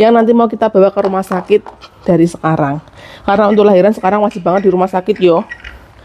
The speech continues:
Ini udah dilipet-lipetin di sini. Nanti aku tinggal mau pilih-pilih aja barang mana yang mau aku bawa. Udah ada diapes alias pempes. Aku bilang pempes, kemarin ada yang ngingetin,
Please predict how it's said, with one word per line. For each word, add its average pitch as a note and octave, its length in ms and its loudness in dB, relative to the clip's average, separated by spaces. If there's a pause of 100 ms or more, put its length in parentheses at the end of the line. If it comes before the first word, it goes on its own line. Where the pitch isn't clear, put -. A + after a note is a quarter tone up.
(300)
Ini A#3 560 4
udah G3 400 2
dilipet-lipetin F#3+ 720 -4
di G3 80 2
sini. F#3+ 640 2
Nanti F#3 160 -2
aku G3 160 0
tinggal G3 240 2
mau G3 160 0
pilih-pilih F#3+ 400 0
aja F#3 320 -2
barang F#3 240 0
mana F3+ 240 0
yang F#3 80 0
mau F3+ 80 2
aku F#3 240 -2
bawa. F3 320 2 (480)
Udah F#3 240 2
ada F#3+ 80 2
diapes F#3 640 0
alias F#3 320 0
pempes. F#3 480 -2
Aku G#3+ 160 0
bilang G#3 240 2
pempes, G#3+ 320 -2
kemarin A3 240 0
ada A3 80 0
yang G#3 240 4
ngingetin, G#3+ 480 -2